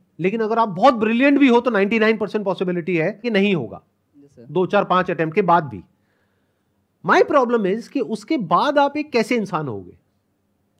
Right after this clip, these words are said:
Speaker 1: चार पांच साल बाद क्या आपके अंदर ये एनर्जी, ये पॉजिटिविटी, ये इंटेलिजेंस, ये जो मेरे को नजर आ रहा है अभी, ये बचेगा या ये सब खत्म हो जाएगा? और अगर ये खत्म हुआ,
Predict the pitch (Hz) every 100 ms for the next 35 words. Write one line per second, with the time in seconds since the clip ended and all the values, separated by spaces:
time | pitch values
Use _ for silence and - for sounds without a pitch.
0 | _ 214 208 208 269 254 254 214 208 247
1 | 254 - 262 214 185 208 202 254 240 233
2 | 247 233 196 240 185 190 196 175 202 113
3 | - _ _ _ _ _ 170 233 233 196
4 | 214 233 214 180 190 113 90 _ _ -
5 | 185 226 214 220 226 233 233 180 - -
6 | 175 233 233 214 - _ _ _ 165 202
7 | 220 196 220 202 196 180 180 160 131 104
8 | - _ _ _ _ 202 226 170 - 277
9 | 285 311 311 - _ _ _ _ _ _
10 | _ _ 185 208 214 226 240 - 220 180
11 | 127 95 78 76 _ _ _ _ _ _
12 | _ _ _ - 196 220 226 277 320 254
13 | - 214 175 131 123 -